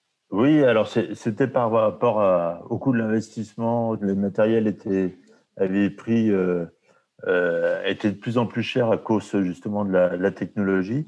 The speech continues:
Et on a vu, euh, arriver les cuma assez rapidement pour justement pouvoir investir en commun.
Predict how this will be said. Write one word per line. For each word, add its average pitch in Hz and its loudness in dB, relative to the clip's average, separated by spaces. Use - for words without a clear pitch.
Et 95 0
on 101 2
a 107 2
vu, 131 2
euh, 104 4
arriver 110 2
les 113 2
cuma 120 0
assez 127 0
rapidement 110 2
pour 92 0
justement 104 -2
pouvoir 107 2
investir 104 -2
en 107 0
commun. 120 -2